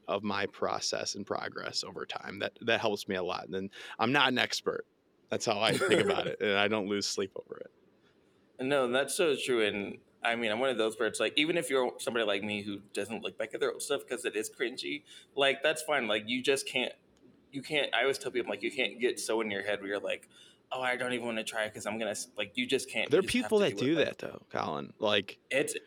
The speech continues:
Speaker 2: I was one of them. I just had to be like,
Speaker 1: Yeah,
Speaker 2: "You know
Speaker 1: but
Speaker 2: what? Shut up and get it done." <laughs>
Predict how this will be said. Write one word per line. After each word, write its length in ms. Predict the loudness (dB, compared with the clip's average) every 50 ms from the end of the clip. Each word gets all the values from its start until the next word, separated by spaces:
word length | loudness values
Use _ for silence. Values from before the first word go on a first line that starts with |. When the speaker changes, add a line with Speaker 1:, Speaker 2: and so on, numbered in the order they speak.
| -18 -20 -20 _ _
Speaker 2:
I 180 | 2 2 4 4
was 180 | 2 2 0 0
one 160 | 0 0 0
of 120 | -2 -4
them. 300 | -8 -8 -8 -10 -12 -6 -4
I 120 | -2 -2 -2
just 140 | -2 -2 -2
had 100 | -2 -2
to 60 | 0
be 100 | 0 0
like, 180 | 2 4 4
Speaker 1:
Yeah, 60 | 4 4
Speaker 2:
"You 80 | 6
know 80 | 4 4
Speaker 1:
but 20 |
Speaker 2:
what? 140 | 4 2 2
Shut 200 | 2 2 2 2
up 200 | 2 2 0 0 -2
and 160 | -4 -4 -4
get 100 | -4 -6
it 80 | -6 -4
done." 320 | -4 -6 -6 -8 -12 -10 -6
<laughs> 60 | -4